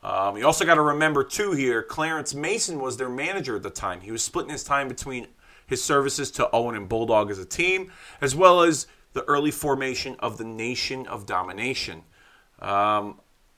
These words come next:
as far as he goes, you know, I could see his involvement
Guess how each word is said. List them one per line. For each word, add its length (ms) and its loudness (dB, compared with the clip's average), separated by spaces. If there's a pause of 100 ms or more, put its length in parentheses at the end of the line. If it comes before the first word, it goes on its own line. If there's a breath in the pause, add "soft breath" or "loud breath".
(300)
as 140 -4
far 180 12
as 120 8
he 120 0
goes, 520 4 (1400 soft breath)
you 60 -10
know, 100 -2
I 120 8
could 160 0
see 200 0
his 160 2
involvement 800 4